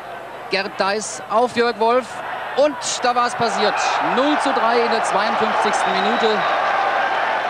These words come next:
Jörg Wolf zu Beginn der Runde von Bayreuth nach Mannheim gewechselt. Hier mit seinem zweiten Treffer. Hannover desolat und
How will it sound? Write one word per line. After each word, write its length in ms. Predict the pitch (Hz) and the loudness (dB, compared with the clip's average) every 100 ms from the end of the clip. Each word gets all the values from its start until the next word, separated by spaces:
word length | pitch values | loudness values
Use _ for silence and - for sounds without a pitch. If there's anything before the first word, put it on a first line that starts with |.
| - - - - - 151 | -2 -2 -4 -4 -4 0
Jörg 240 | 202 233 | 0 2
Wolf 380 | 190 233 240 - | 0 0 -2 -4
zu 100 | 208 | 0
Beginn 300 | 165 196 208 | 0 0 0
der 100 | 196 | 0
Runde 260 | 165 196 202 | 0 0 0
von 220 | 190 185 | 0 0
Bayreuth 480 | 160 117 151 208 175 | 0 2 0 0 -2
nach 280 | 151 - 143 | -2 -2 -2
Mannheim 320 | 147 151 135 | -2 -2 -2
gewechselt. 440 | 123 135 - 190 - 156 | -2 -4 -4 -6 -4 -4
Hier 100 | 156 | -4
mit 160 | 139 | -2
seinem 320 | 143 131 117 | -4 -4 -6
zweiten 500 | - - 139 160 180 151 | -6 -4 -4 -4 -8 -8
Treffer. 340 | 120 - 196 - - - - - - - - - - | -6 -4 -4 -6 -6 -8 -8 -8 -8 -10 -10 -10 -6
Hannover 400 | 131 147 214 208 | -2 0 2 0
desolat 640 | 196 202 220 214 175 175 - | 0 -2 0 2 4 2 0
und 160 | 180 | -4